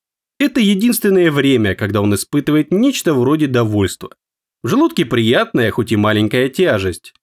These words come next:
Телу тепло. Интересно послушать разговоры старших ребят. Да ещё впереди ждёт несколько часов сна. Он сжимается в клубочек и затихает. Один из юношей рассказывает про зелёный терем,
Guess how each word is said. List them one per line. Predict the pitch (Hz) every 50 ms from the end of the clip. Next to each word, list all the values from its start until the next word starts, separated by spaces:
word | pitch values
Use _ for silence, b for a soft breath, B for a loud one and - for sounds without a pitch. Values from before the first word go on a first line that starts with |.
| _ _ _ _ _ _
Телу | - 277 294 254 233
тепло. | 226 233 220 - 233 214 147 117 104 92 87 - _ _ _ _ _ _ _ _ _ _ -
Интересно | 123 123 - 226 294 311 - - -
послушать | - 135 123 123 175 208 202 196 -
разговоры | 123 117 107 107 117 113 104 110 131 151 156
старших | 139 - - 113 104 95 - 110 - -
ребят. | 117 117 120 113 107 92 87 85 - _ _ _ _ _ _ _ _ _ _ _ _
Да | - 127
ещё | 185 185 - 320 320
впереди | 254 - 220 208 190 185 160 131 139 190 254 254
ждёт | 175 127 117 123 185 233 214 -
несколько | 131 131 151 170 - 208 185 - 156 127
часов | - 120 - - - 113 104 -
сна. | - - - 117 110 104 95 90 90 - _ _ _ _ _ _ _ _ _
Он | - 330 277
сжимается | 196 135 131 139 147 175 202 190 139 120 - 120
в | -
клубочек | - 120 110 104 104 127 156 - - - - - _
и | 120
затихает. | 104 104 101 - - 113 - - - 110 98 92 92 98 - _ _ _ _ _ _ _ _ _ _ _
Один | - 110 110 117 110 113
из | 120 151
юношей | 202 262 285 254 240 - - 202
рассказывает | 190 202 202 - - 294 269 247 247 233 185 -
про | - 139 131
зелёный | 127 127 123 127 127 127 139 156
терем, | 156 - 233 220 170 120 104 95 92 87